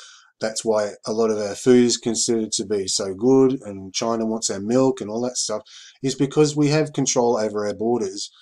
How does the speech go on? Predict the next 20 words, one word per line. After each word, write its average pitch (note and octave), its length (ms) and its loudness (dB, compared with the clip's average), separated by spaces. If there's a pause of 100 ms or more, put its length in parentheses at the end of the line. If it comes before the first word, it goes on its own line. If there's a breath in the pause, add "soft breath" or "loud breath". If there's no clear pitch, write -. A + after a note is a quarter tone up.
(380 soft breath)
uh, G#2+ 300 -4
unlike A2+ 480 0
other B2 140 -4
countries A2+ 480 -4
which - 140 -14
have G#2 140 -4
other G2+ 180 -6
countries G2 420 -8
neighbouring G#2 460 -6
them A2 140 -4
and G2+ 280 -12
things A2+ 240 -4
can G#2 140 -8
get G2+ 160 -4
in G2+ 120 -8
and G2 120 -12
out G2 160 -14
without G2+ 260 -8
anyone G2 340 -12
knowing. C3+ 380 0